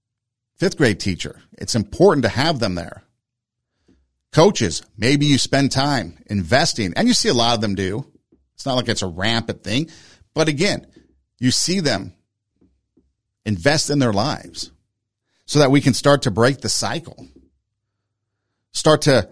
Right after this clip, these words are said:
understand that these kids are fragile. We need to raise them up. We need to teach them. If you don't teach them what's right, wrong, how to do something, how are you going to expect them to know?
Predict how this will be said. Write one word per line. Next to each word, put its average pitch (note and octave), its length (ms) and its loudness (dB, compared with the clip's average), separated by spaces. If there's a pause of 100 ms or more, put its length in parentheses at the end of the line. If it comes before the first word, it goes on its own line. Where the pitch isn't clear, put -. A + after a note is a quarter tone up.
understand C#3+ 760 4
that A2+ 140 2
these B2+ 220 0
kids C#3 520 0
are A2 100 -4
fragile. B2 420 -2
We A#2+ 100 0
need C3 80 0
to G#2 80 0
raise A2+ 400 -2
them A2+ 160 -2
up. C#3+ 80 0
We B2 80 2
need A2+ 80 2
to F2 200 -6
teach D#3+ 320 -6
them. - 300 -14 (1400)
If A2 160 -4
you G#3+ 80 2
don't A3 260 2
teach - 420 -4
them A3 380 -2 (1700)
what's A2+ 220 -2
right, C3 240 2
wrong, C#3 500 -4 (260)
how B2+ 220 0
to B2+ 120 2
do A2 220 2
something, C#3+ 600 -2 (2000)
how G#2+ 100 0
are A2+ 60 4
you A#2 140 0
going A#2+ 280 0
to A2+ 260 -2
expect A2+ 360 -4
them A2+ 140 0
to G2 60 -2
know? A#2 360 -6